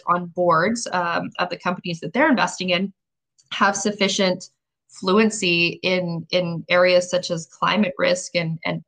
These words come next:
energy transition, um, to enable the whole board.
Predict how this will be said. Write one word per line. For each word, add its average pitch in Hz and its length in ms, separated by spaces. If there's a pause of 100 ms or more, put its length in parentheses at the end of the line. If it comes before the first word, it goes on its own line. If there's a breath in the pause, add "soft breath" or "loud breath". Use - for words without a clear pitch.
energy 190 400
transition, 180 800 (320)
um, 170 380
to 214 140
enable 180 460
the 175 100
whole 165 460
board. 160 360